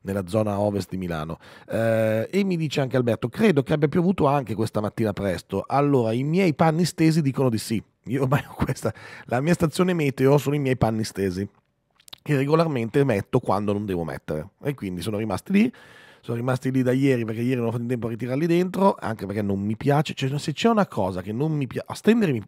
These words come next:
mi piace, posso dire la verità, stendere non mi pesa per niente, ma ritirare i panni stesi mi pesa proprio, è una roba di quelle che non mi piace niente fare, quasi al pari di svuotare la lavastoviglie, che la trovo una delle quelle cose che non dovrebbero esistere al mondo. Io non capisco perché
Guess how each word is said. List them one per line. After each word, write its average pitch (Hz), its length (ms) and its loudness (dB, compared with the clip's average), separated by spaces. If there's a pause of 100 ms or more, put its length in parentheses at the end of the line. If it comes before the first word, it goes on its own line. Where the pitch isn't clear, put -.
mi 110 320 -6
piace, - 340 -8
posso 156 440 -6
dire 139 120 0
la 107 80 -2
verità, 90 160 -6 (280)
stendere 208 400 -2
non 156 140 -2
mi 143 180 -4
pesa 92 300 -2
per 123 140 0
niente, 95 440 -4 (420)
ma 123 180 -4
ritirare 156 520 0
i 143 80 0
panni 147 260 0
stesi 170 360 0
mi 143 140 -2
pesa 113 360 0
proprio, 101 280 -6
è 120 40 -4
una 139 100 2
roba 160 200 4
di 135 100 2
quelle 151 240 -2
che 135 100 -4
non 135 100 -4
mi 135 100 -6
piace 139 220 -2
niente 135 220 -2
fare, 98 360 0 (540)
quasi 185 520 2
al 160 120 2
pari 170 380 4
di 151 100 0
svuotare 135 440 0
la 147 60 2
lavastoviglie, 107 720 -2 (600)
che - 80 -10
la 117 100 0
trovo 139 300 2
una 135 140 0
delle 123 240 -2
quelle 123 220 -2
cose 127 240 0
che 127 60 -2
non 120 120 -2
dovrebbero 110 320 -2
esistere 110 400 -6
al 107 60 -4
mondo. 95 280 -6
Io 117 60 -2
non 117 80 -4
capisco 120 340 -6
perché 117 400 -4